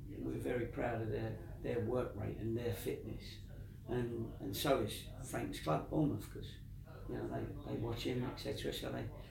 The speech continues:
they can see how fit, fit he is. Um, and I'm sure they'll, they'll improve on the other bits that they might have as they, as they go along, and pick and choose when they need to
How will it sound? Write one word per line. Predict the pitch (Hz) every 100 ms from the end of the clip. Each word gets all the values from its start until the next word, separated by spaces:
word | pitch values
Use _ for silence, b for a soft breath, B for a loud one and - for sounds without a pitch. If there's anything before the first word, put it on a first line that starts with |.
| B -
they | -
can | -
see | - 123
how | 117
fit, | 104 - 127 - - -
fit | - -
he | - 123
is. | 135 139 - B B B -
Um, | 131 127 127 123 - - - - - - - - - - - - - - - - - -
and | 147 143
I'm | 135
sure | - 160 147
they'll, | 135 135 135 139
they'll | 139 135
improve | 127 123 160 147 131 123 - -
on | 131
the | 127 135
other | 143 -
bits | - - - - - - - -
that | 135 127
they | 123
might | 123 123
have | 104 -
as | 135 123
they, | 131 123 123 -
as | 135
they | - 123
go | - 123
along, | 127 151 117 107
and | 113 - B B B -
pick | - -
and | -
choose | - 131 120 117 - - 139
when | 139
they | 123
need | 123 127 123
to | -